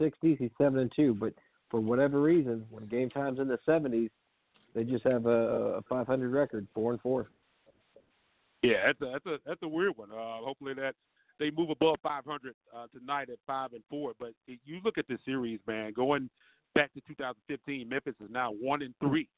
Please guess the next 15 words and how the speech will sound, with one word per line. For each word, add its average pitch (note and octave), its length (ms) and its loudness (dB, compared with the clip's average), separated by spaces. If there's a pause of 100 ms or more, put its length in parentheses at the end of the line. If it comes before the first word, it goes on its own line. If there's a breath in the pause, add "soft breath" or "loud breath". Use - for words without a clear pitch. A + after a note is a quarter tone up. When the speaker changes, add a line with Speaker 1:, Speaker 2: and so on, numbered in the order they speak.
(140)
Speaker 2:
uh, A#2 380 0
against A#2 280 -6
the A#2 60 -10
Midshipmen. B2 540 -2
This A#2+ 160 -2
has C3+ 220 2
not C3+ 220 2
been C3 160 0
a, B2+ 100 -6 (400 soft breath)
a B2 160 4
fun C#3 200 6
one A#2+ 200 -6
for C3 100 -2
the A2+ 80 -10
Tigers. B2 380 0